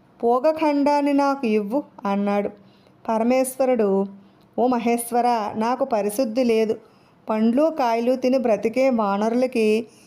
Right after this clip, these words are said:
పరిశుద్ధి ఎక్కడి నుంచి వస్తుంది?" అని హనుమంతుడు పలకగానే, "ఆ మాట వలన అంతా శుద్ధి అవుతుంది. నా మాట వల్ల అమృతం విషమవుతుంది.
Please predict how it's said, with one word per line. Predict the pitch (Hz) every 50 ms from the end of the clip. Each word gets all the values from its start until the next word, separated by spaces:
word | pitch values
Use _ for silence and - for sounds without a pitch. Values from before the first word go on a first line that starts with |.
| _ _ _ - -
పరిశుద్ధి | 214 208 214 208 269 269 233 262
ఎక్కడి | 247 208 202 - - 226 240
నుంచి | 247 247 240 254
వస్తుంది?" | 247 240 240 247 - 240 240 240 233 233 233 240
అని | 233 233 240
హనుమంతుడు | 240 214 196 196 202 208 214 220 214 233 214 233
పలకగానే, | 233 220 196 190 185 190 196 185 196 196 202 214 302 - - - _ _ _ _ _ _ _ _ _ _ _ -
"ఆ | 233 247
మాట | 254 240 220 208 220 233 285
వలన | 277 294 294 294 285 277
అంతా | 254 208 202 220 220 - 269 285 285
శుద్ధి | 285 240 208 175 - 202 220
అవుతుంది. | 220 220 214 214 214 226 220 220 202 - - - - _ _ - - _ _ _ _
నా | 220 233 262
మాట | 254 240 220 220 233 240 277
వల్ల | 277 294 285 285 277 269 240 220 220 247 269 - -
అమృతం | 214 208 208 220 220 269 269 294 277 254
విషమవుతుంది. | 196 190 - - 233 240 240 233 233 240 - 240 233 214 214